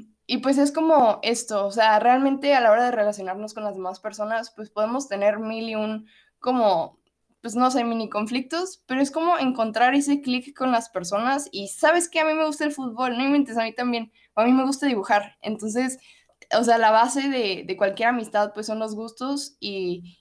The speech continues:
y como la química que hay como entre las personas, ¿no? Realmente, pues, yo creo que es animarse y, y, pues, salir otra vez de esta zona de confort que,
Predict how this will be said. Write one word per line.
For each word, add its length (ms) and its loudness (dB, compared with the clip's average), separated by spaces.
y 120 -6
como 180 2
la 100 2
química 480 2
que 100 -2
hay 200 0
como 240 -6
entre 180 -8
las 160 -2
personas, 560 -8
¿no? 280 -6
Realmente, 800 2
pues, 500 2
yo 140 -2
creo 180 0
que 80 0
es 160 0
animarse 960 -2
y, 480 -6
y, 80 -2
pues, 160 0
salir 320 2
otra 240 2
vez 160 2
de 80 -2
esta 160 -8
zona 260 0
de 80 0
confort 440 -4
que, 500 -4